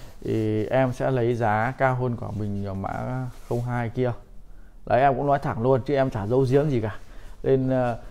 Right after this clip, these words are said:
anh chị nào mua hàng nào, hàng đẹp thì nó ra, giá, giá nó sẽ nhiều tiền thôi. Và ok anh chị nhá.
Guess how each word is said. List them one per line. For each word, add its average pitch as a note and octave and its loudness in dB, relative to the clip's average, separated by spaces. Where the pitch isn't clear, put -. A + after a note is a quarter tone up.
anh C#3 4
chị D3+ 0
nào B2 4
mua C3+ 6
hàng B2+ 0
nào, A2 2
hàng A#2 0
đẹp A#2 4
thì A#2+ 0
nó A#2 0
ra, C#3 4
giá, B2+ 6
giá A#2+ 6
nó C#3+ 0
sẽ D3 -2
nhiều C#3 0
tiền A2+ -2
thôi. A2+ -4
Và C#3+ 12
ok D#3+ 12
anh G3 12
chị F3+ 8
nhá. F3+ 12